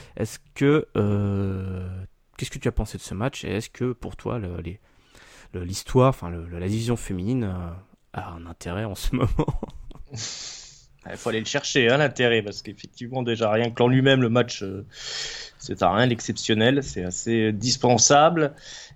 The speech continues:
Speaker 2: Et, bah, ils, ils, je sais pas, ils font pas d'intrigue, ils font, ils font rien. Le clan, apparemment, il va pas tenir le coup, euh, plus longtemps que ça.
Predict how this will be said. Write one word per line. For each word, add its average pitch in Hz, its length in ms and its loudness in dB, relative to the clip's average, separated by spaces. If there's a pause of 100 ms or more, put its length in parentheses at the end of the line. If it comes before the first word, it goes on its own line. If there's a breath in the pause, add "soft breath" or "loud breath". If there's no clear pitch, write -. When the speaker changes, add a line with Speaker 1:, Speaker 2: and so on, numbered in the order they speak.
Speaker 2:
Et, 113 600 6
bah, 107 120 4
ils, 104 100 -2 (160)
ils, 101 580 -8
je 95 80 -4
sais 95 200 -4
pas, 190 140 4
ils 233 100 -2
font 117 160 -4
pas 127 100 2
d'intrigue, 175 520 2
ils 139 60 -4
font, 113 840 -2
ils 117 100 -4
font 117 200 0
rien. 175 260 8
Le 156 100 8
clan, 156 320 6
apparemment, 135 480 6
il 135 80 2
va 117 140 2
pas 113 600 4
tenir 117 300 -4
le 120 140 0
coup, 127 400 2
euh, 110 360 4 (120)
plus 123 160 0
longtemps 113 340 4
que - 60 -6
ça. - 400 6